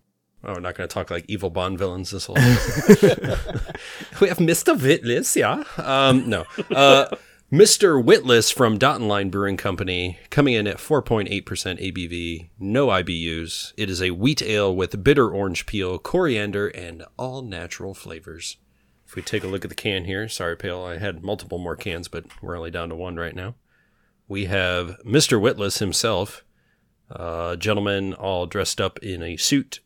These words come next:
with a shirt and tie, and the tie has, like, some wheat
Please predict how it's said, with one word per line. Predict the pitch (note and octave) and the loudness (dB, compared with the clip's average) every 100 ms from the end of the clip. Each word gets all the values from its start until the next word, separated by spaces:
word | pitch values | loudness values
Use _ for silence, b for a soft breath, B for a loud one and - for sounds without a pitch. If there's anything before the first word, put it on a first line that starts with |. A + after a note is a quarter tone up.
| _ _ _ | _ _ _
with | - - F#2 E2+ | -14 -10 -8 -8
a | F#2+ | -4
shirt | - A2 | -2 -2
and | D#2+ | -2
tie, | - A2+ G#2+ | 0 2 2
and | G#2 G2 | 0 -4
the | F2+ | -6
tie | D#2+ - G#2 G2 | -6 -2 0 0
has, | E2+ G2 F2 E2 | -2 -4 -4 -6
like, | F2 - - | -8 -10 -12
some | - F2+ E2+ E2+ F#2+ _ _ _ _ _ _ _ _ _ _ - | -10 -10 -10 -14 -20 _ _ _ _ _ _ _ _ _ _ -6
wheat | A#2 - - | -6 -6 -12